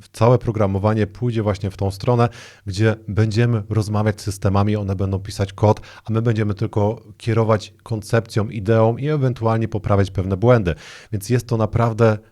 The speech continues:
niesamowite rozwiązanie. Stwórzmy teraz prostą grę. Załóżmy, że będzie to gra w ping-ponga. Stwórz grę w ping-ponga, przeciwnik ma być sterowany przez komputer. No i tutaj mamy od razu kod,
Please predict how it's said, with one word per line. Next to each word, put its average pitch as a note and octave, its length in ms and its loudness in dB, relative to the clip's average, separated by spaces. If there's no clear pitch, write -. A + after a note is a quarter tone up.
niesamowite G#2+ 600 -2
rozwiązanie. G2 640 0
Stwórzmy - 420 -2
teraz A#2 240 4
prostą A2+ 400 -2
grę. F#2+ 240 4
Załóżmy, E3 400 0
że A2 100 0
będzie G2+ 280 0
to F#2 180 -4
gra F2 440 0
w G2+ 220 2
ping-ponga. G2+ 720 0
Stwórz - 300 -6
grę D#3+ 180 6
w C#3+ 60 -8
ping-ponga, A#2 540 2
przeciwnik A#2 540 -6
ma G#2+ 140 2
być A2+ 140 -4
sterowany F2+ 520 -2
przez F2+ 320 -4
komputer. A#2+ 520 0
No B3 80 -2
i A#3 60 0
tutaj A#2 460 2
mamy G2 600 -2
od E2 120 -8
razu F#2+ 340 0
kod, A#2 400 0